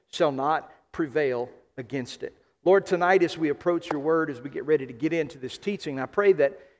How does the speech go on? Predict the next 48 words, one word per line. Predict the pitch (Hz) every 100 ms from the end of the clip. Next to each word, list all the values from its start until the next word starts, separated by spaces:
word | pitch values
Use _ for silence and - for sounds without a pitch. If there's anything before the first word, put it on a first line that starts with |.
| _
open | 254 269 226
up | 208
our | 175 143
ears, | 160 175 175 - -
open | 175 185
up | 156 147
our | -
eyes, | 143 143 147 147
and | 135
Lord, | 139
let | 151 175
our | 143
spirit | - - 202 185
man | 165 151 139 139 -
be | 147
receptive | 131 - 190 185 135 127 - _ _ _ -
to | 160
the | 131
truth | - 185 170
of | 151 135
your | 143
word. | 139 127 123
Let | 165
it | 156 -
come | 170
alive | 147 151 165 175 -
to | 185 180
us | -
and | -
help | 160 160
us | 147
to | -
be | 127 156
able | 156
to | 135
perceive | - 147 - 220 175
it | 147 - _ _ _ -
like | 151 151
the | 131
Holy | 175 170
Spirit | 156 - 165 160
intended | 143 - 156 143
for | 147 143
it |
to | 131
be, | 127 131 131 - 135
uh, | 123
perceived. | 120 135 - 139 117